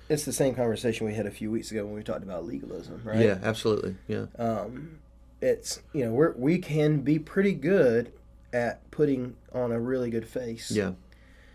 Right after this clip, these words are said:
Speaker 1: But what Paul's trying to do here, and what I, what I was trying to do, is get to the,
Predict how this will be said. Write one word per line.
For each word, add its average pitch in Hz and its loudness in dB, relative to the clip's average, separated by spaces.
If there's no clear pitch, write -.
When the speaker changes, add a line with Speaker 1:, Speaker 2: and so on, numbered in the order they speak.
Speaker 1:
But 127 -2
what 139 4
Paul's 175 4
trying 135 2
to 120 -2
do 117 -2
here, 120 -4
and 123 -4
what 123 0
I, 120 0
what 123 -2
I 135 4
was 139 4
trying 117 0
to 113 -2
do, 113 -2
is 120 -4
get 135 -2
to - -6
the, 113 -4